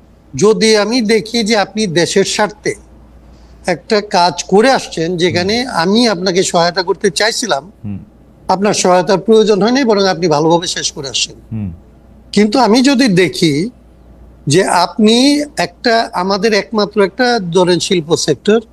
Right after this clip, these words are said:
Speaker 1: সেটা একটা বিপজ্জনক জায়গায় পৌঁছে গেছে, যারা এটার আসলে স্টেক,
Speaker 2: হুম।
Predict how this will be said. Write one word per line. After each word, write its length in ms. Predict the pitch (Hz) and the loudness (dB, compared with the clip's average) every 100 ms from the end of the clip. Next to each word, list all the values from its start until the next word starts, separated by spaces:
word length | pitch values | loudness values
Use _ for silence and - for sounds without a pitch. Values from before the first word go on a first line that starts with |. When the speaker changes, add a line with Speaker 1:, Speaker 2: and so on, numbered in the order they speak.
| _ - - - - | _ -20 -20 -20 -14
Speaker 1:
সেটা 320 | - - 185 196 | -4 0 2 0
একটা 160 | 180 | 0
বিপজ্জনক 800 | 185 165 202 240 185 220 214 175 | 0 0 2 0 2 2 2 0
জায়গায় 380 | 151 180 170 170 | 0 0 0 -2
পৌঁছে 280 | - 202 202 | 0 0 2
গেছে, 420 | 214 170 - 147 185 - - _ - - - | 0 -2 -2 -4 -4 -16 -20 _ -20 -20 -10
যারা 340 | 120 185 185 202 | 0 2 4 2
এটার 280 | 233 269 | 0 0
আসলে 340 | 247 - 247 247 | -2 -2 -2 0
স্টেক, 520 | - - 233 226 170 165 - - | -2 -2 2 2 0 -4 -20 -14
Speaker 2:
হুম। 180 | 110 104 | -10 -10